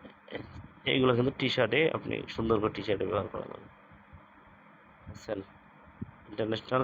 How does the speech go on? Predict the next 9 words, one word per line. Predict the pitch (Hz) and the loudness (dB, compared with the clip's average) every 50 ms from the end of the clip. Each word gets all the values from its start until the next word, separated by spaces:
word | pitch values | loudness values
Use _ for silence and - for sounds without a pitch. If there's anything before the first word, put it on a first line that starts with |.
| 110 - | 0 0
ইয়ার্স | 107 107 104 104 104 - - - - | 2 4 4 4 4 2 -6 -12 -12
ডে। | - - - - - - - - - - - - - - - - - - - - - - - - - - - - - - - - - - | -14 -14 -14 -18 -20 -20 -20 -20 -20 -20 -20 -20 -20 -20 -20 -20 -20 -20 -20 -20 -20 -20 -20 -20 -20 -20 -20 -20 -20 -20 -20 -20 -18 -16
দেখছেন, | 113 - - - 110 104 - - - - - - - - - - - - | -16 -10 -6 -4 -4 -4 -4 -8 -14 -18 -18 -18 -18 -20 -20 -20 -20 -14
এই | 107 104 | -14 -12
যে, | - - - - - | -12 -12 -14 -12 -12
এই | 101 - | -12 -12
যে, | - - - - - - - - 104 | -14 -18 -20 -20 -20 -20 -12 -10 -10
এই | 98 | -8
যে, | 98 - | -8 -10